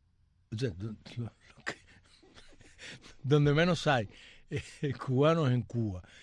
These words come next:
Al menos, eh, pasan mucho más trabajo. Y durante todo, todo este tiempo. Hoy, eh, estoy sustituido por un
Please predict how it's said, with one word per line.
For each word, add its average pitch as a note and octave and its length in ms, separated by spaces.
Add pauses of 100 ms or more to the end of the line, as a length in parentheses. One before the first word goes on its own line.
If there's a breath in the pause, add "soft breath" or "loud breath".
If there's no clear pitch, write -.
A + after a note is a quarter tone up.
(240 loud breath)
Al A2+ 160
menos, D#3 400 (220)
eh, A#2+ 200
pasan C3+ 320
mucho B2+ 220
más A2+ 120
trabajo. F#2+ 420 (120)
Y C3+ 100
durante C#3 360
todo, C3+ 540
todo C3 300
este B2+ 220
tiempo. G2 440 (320 loud breath)
Hoy, A3+ 480 (300)
eh, C3 180
estoy E3 240
sustituido F3+ 560
por E3 140
un E3+ 200